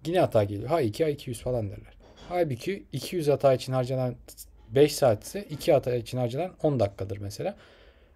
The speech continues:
Ancak yine, "Aa, on dakika da harcandı, böyle olmaz." falan derler böyle. E, o işin sahipleri de gerçekten,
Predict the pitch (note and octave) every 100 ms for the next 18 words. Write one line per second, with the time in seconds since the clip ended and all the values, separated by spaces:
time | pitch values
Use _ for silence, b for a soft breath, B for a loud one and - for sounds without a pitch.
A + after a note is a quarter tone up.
0 | - F3 C#3 F3 E3+ D3+ E3+ C#3 C3+ D#3
1 | E3 E3 G#3 D3 G#2+ G2 G2 G#2 A#2 B2+
2 | B2+ B2+ - B2+ A2 F#2+ F#2 F#2 G2+ F#3+
3 | - b b b - - A2 G#2+ C#3+ E3
4 | C#3+ - F#3 - D3+ D#3+ - F#3 E3 F3+
5 | E3 D3+ C#3 - E3